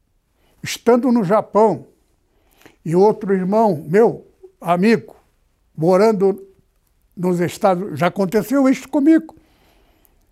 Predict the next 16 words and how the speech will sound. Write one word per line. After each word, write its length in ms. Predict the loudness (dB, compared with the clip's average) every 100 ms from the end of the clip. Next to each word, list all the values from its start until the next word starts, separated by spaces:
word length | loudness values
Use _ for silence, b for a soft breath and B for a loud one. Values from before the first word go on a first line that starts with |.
| _ _ _ _
Eu 160 | -2 2
vejo 360 | 4 4 4 2
os 80 |
dois 240 | 4 2 4
lados, 340 | 4 2 -2 _ _ _ _ _ _ _
na, 220 | -6 -4 -4 -6
no 140 | -8
celular. 600 | -2 0 2 2 0 -4 _ _ _ _ _ _ _ _ _ _ _ _ _ _ _ _ -4
E 80 |
por 240 | -2 -2 -2
que 180 | 0 0
não 220 | 0 0
dizer 500 | 0 0 2 0 0
que 120 | -2
muito 340 | 0 -4 -2 -2
breve 600 | 0 2 0 -4 -16